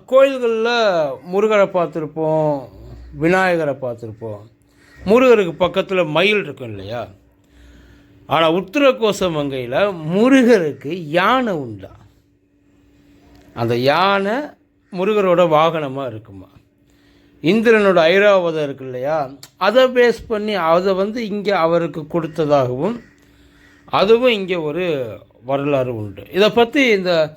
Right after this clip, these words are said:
பாடல் பெற்ற ஸ்தலம் வாங்கல, கிட்டத்தட்ட ஒரு ஐம்பது பாட்டு இந்த தலத்தை பத்தி மட்டுமே நிறைய இடங்கள்ல வந்திருக்கு.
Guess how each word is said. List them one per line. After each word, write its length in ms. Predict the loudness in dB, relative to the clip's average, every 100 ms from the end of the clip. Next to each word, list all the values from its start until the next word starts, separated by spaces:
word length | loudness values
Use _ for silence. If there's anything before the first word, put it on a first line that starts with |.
| -20 _ _ -2
பாடல் 500 | 0 2 2 0 -2
பெற்ற 380 | -8 -10 -8 -10
ஸ்தலம் 540 | -10 -6 -4 -4 -6
வாங்கல, 400 | -6 -6 -4 -2 -2 -4 -8
கிட்டத்தட்ட 440 | -6 -6 -2 0
ஒரு 140 | 0
ஐம்பது 600 | -2 -2 -4 0 2 2 0
பாட்டு 500 | 0 0 0 -2 -2 -2 -4 _ _ _ _ _ _ _ -6
இந்த 400 | -4 0 0 0
தலத்தை 500 | 2 2 2 -2 -2
பத்தி 340 | -4 -4 -2
மட்டுமே 580 | -2 -4 -2 -2 0 0 0 -2 -6 -10 -12 -16 _ _ _ -18
நிறைய 460 | -12 -4 0 2 0
இடங்கள்ல 400 | -4 -6 -8 -8
வந்திருக்கு. 360 | -14 -18 -20